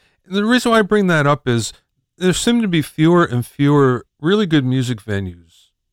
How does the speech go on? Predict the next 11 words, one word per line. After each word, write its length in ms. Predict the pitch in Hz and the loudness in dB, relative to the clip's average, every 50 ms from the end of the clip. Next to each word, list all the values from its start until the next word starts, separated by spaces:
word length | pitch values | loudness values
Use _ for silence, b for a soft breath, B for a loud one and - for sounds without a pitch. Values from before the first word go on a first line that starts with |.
| _ _ _ | _ _ _
There's 240 | 156 156 151 131 123 | 2 2 2 2 2
a 40 | |
lot 180 | 131 135 151 156 | 2 2 2 0
of 80 | 143 - | 0 0
competition 800 | - 170 151 135 139 - - 151 151 - - - 101 90 82 - _ _ _ _ _ _ | -2 -2 -2 -2 -6 -4 0 0 0 0 -2 -6 -8 -8 -10 -14 _ _ _ _ _ _
to 80 | _ | _
get 180 | _ - 127 123 | _ -2 -2 -2
into 200 | 117 101 - 104 | -2 -4 -8 -10
those 240 | 95 92 90 87 - | -12 -10 -10 -12 -14
venues. 440 | - 101 95 95 90 87 87 87 | -16 -18 -20 -20 -20 _ _ _
So 380 | _ - - 131 123 120 120 b | _ -10 -6 -4 -4 -4 -4 b